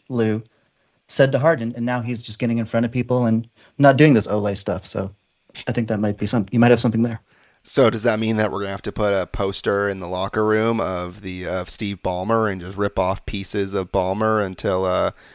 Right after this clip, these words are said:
Speaker 2: we get him in a bathing suit or something like that, since that's what they did in, uh, Major League? Is that what you're trying to say, Matt?
Speaker 1: It, you know, you read my mind. That is exactly what I'm trying to say.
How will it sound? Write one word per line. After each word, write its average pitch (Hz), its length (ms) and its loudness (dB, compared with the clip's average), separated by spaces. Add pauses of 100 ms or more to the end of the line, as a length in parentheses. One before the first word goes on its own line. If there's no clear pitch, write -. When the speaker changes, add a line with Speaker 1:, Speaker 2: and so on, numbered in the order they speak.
(120)
Speaker 2:
we 107 120 -2
get 104 120 0
him 101 100 -2
in 95 60 -4
a 90 40 -6
bathing 95 360 -6
suit 117 220 0
or 113 60 0
something 120 220 -2
like 120 160 -2
that, 127 240 4
since 110 180 -8
that's 101 240 -2
what 101 80 -10
they 98 120 0
did 98 200 0
in, 98 100 -4
uh, 98 180 0
Major 101 320 -2
League? 113 300 0
Is 98 80 -6
that 117 160 4
what - 80 -2
you're 127 100 -2
trying 131 260 2
to 123 60 0
say, 123 220 2
Matt? 131 260 -2 (880)
Speaker 1:
It, 160 240 4
you 151 140 8
know, 151 80 10
you 139 140 8
read 127 140 8
my 123 100 4
mind. 123 340 0
That 131 140 4
is 120 120 0
exactly 110 480 0
what 95 100 -6
I'm 95 80 -8
trying - 220 -10
to - 40 -10
say. - 200 -6